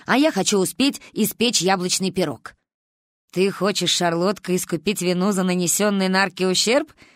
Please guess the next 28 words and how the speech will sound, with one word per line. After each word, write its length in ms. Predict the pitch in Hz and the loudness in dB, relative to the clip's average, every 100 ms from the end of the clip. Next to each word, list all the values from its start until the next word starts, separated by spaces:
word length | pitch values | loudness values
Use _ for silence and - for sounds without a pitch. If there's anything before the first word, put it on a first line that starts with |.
| _ | _
засмеялся 640 | 151 175 175 170 156 143 165 | -4 -4 -2 -2 -2 -4 -4
дядя 280 | 160 151 165 | -4 -4 -4
Миша. 460 | 147 127 - 117 - _ _ | -4 -6 -8 -12 -20 _ _
"Да 180 | 165 190 | -2 0
за 180 | 208 226 | 2 2
одни 260 | 214 240 | 4 2
только 320 | 226 226 170 | 2 0 0
бараньи 420 | 190 214 214 220 226 | 2 4 4 2 0
катышки 520 | 202 156 160 - 185 | 0 0 -4 -6 -4
тебе 240 | 190 185 | 0 0
придётся 420 | 165 190 190 - | 0 0 0 0
расплачиваться 680 | 185 180 208 208 196 185 - | 0 0 0 0 0 -2 -2
бутылкой 540 | 180 180 262 262 196 180 | -2 0 0 0 0 0
сливовой 480 | - 214 196 190 190 | 0 0 0 0 2
наливки". 680 | 185 170 143 - 143 135 - _ - - - - _ - | 2 0 -4 -4 -6 -6 -10 _ -20 -20 -20 -20 _ -4
Мы 240 | 180 277 | 0 0
с 100 | - | 0
Манькой 380 | 185 214 208 190 | -2 -2 -2 -4
тревожно 480 | 180 170 170 165 165 | -4 -2 -2 -4 -6
переглянулись. 760 | 160 147 160 151 143 139 - - _ - - 165 | -6 -4 -4 -4 -6 -6 -8 -10 _ -20 -20 -4
Дядя 340 | 190 196 165 | -2 0 -2
Миша 380 | 170 254 - 180 | 0 0 0 -2
явно 420 | 143 208 190 170 | -4 -4 -2 -4
искал 280 | - 180 185 | -4 -4 -4
приключений 580 | 165 160 160 185 175 160 | -6 -8 -4 -4 -2 -4
себе 260 | 160 170 | -2 -2
на 100 | 160 | -4
голову. 460 | 151 151 143 135 | -4 -4 -4 -8